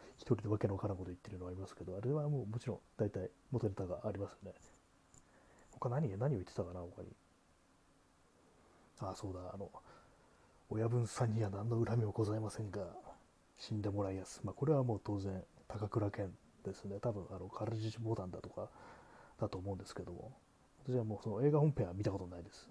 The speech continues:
あの、YouTubeでたまたまそんなようなシーンを見て、「あ、これが伝説の死んでもらいやすってやつか」と思って見てたんで、それが面白くて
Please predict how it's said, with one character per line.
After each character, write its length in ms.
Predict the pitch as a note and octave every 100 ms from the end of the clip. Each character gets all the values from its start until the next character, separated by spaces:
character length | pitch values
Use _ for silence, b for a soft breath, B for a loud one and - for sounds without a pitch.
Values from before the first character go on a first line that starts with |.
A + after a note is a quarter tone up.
| -
あ 40 |
の、 80 | F#2
YouTube 360 | G#2 A#2 B2+ G2
で 80 |
た 120 | F#2 A2+
ま 80 |
た 120 | F#2+ G#2+
ま 200 | F2+ -
そ 120 | - G#2+
ん 60 |
な 80 | G2
よ 100 | F#2
う 20 |
な 100 | F#2+
シ 160 | - -
ー 100 | F#2+
ン 40 |
を 20 | F2
見 100 | F2+
て、 220 | F#2+ - B B B B B B B
「あ、 40 | -
こ 180 | - -
れ 60 |
が 240 | G#2 A#2+ G#2+
伝 160 | A#2
説 240 | G#2 A2+ G#2
の 200 | G2+ -
死 140 | -
ん 40 | B2
で 80 | A#2
も 140 | A#2+
ら 100 | G#2+
い 60 | G#2+
や 100 | A2
す 160 | - -
っ 120 | F2+
て 160 | E2+
や 80 | G#2
つ 140 | F#2+ -
か」 80 | F#2 -
と 60 | A2+
思 80 | F#2+
っ 20 |
て 260 | - - - B B B
見 80 | A2+
て 120 | -
た 80 | -
ん 100 | F#2
で、 180 | - - - -
そ 80 | B2+
れ 20 |
が 180 | - -
面 160 | A#2+
白 160 | B2+ -
く 100 |
て 80 | -